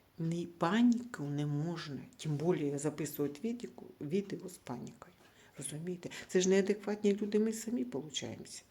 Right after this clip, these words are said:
якщо ми таке записуємо такі відео. Я не можу, мене просто, воно мене настільки, оце,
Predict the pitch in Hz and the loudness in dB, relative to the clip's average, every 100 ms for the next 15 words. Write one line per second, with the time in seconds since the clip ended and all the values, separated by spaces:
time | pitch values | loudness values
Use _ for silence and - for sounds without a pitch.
0 | - - - 156 151 139 135 - - - | -20 -6 -2 0 -2 -4 -6 -6 -10 -12
1 | - - 165 151 - 143 - - - 143 | -8 -4 -2 -2 -4 -6 -8 -8 -8 -4
2 | 113 - - - _ - - 170 208 226 | -6 -6 -14 -20 _ -8 2 4 6 4
3 | 220 196 147 147 160 175 - 175 - 165 | 2 0 0 0 -2 -2 -2 -4 -4 -10
4 | - - - 175 185 190 185 180 185 - | -10 -8 0 2 4 4 4 4 2 0
5 | 135 - - 156 139 - | -4 -6 -8 -8 -6 -6